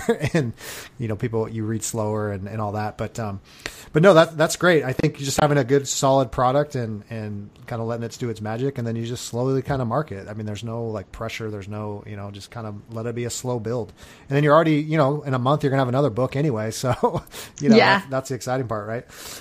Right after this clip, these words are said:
Speaker 1: Um,
Speaker 2: That's the thing I tell myself. I go, "You know, if this book fails, it's okay, 'cause I'm gonna have
Speaker 1: Yeah.
Speaker 2: another one. I am not defined by this one book.
Speaker 1: Yep.
Speaker 2: I'm not defined by this. I am a writer, and I'm gonna continue to write. And if I didn't get it right in this one, I'll get it right on the next one."
Speaker 1: Yep.
Speaker 2: And I think a lot of people think,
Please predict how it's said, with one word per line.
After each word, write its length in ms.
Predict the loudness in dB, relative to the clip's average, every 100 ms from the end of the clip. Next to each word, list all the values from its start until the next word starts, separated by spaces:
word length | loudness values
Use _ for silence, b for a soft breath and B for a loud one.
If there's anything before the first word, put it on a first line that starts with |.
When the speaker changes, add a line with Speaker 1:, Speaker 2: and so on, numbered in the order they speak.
| B 0
Speaker 1:
Um, 100 | 4
Speaker 2:
That's 160 | 6
the 60 | 8
thing 140 | 6 6
I 100 | 6
tell 180 | 4 4
myself. 400 | 2 2 2 2
I 80 | 2
go, 160 | 4
"You 180 | 4 4
know, 180 | 6 4
if 100 | 4
this 160 | -2 2
book 240 | 0 2
fails, 500 | 4 6 6 4 0
it's 180 | -2 2
okay, 440 | 2 4 4 4 2
'cause 200 | 4 6
I'm 220 | 4 2
gonna 160 | 0
have 140 | 2 2
Speaker 1:
Yeah. 20 |
Speaker 2:
another 240 | 2 2
one. 280 | 2 0 0 4
I 200 | 6 8
am 180 | 6
not 180 | 4 4
defined 440 | 0 0 2 2 2
by 120 | 2
this 220 | 0 -2
one 180 | 0 0
book. 180 | 0 0
Speaker 1:
Yep. 100 | 2
Speaker 2:
I'm 180 | 2 4
not 180 | 0 -2
defined 340 | 0 0 2
by 120 | 0
this. 220 | 0 -2 2
I 120 | 4
am 100 | 4
a 60 | 4
writer, 280 | 4 4 2
and 80 | 0
I'm 80 | 0
gonna 160 | 0
continue 400 | 0 0 2 2
to 120 | 0
write. 340 | 4 4 2 -4 B B
And 100 | 4
if 80 | 4
I 80 | 4
didn't 220 | 4 4
get 120 | 4 4
it 80 |
right 160 | 4 4
in 60 | 2
this 200 | 0 0
one, 200 | 2 4
I'll 100 | 2
get 160 | 2 2
it 60 |
right 160 | 4 4
on 120 | 4
the 80 | 2
next 260 | 2 0 0
one." 200 | 2 0
Speaker 1:
Yep. 80 | -2 B B 4
Speaker 2:
And 100 | 6
I 80 | 6
think 200 | 6 6
a 40 |
lot 120 | 6 6
of 40 |
people 200 | 6 4
think, 240 | 4 2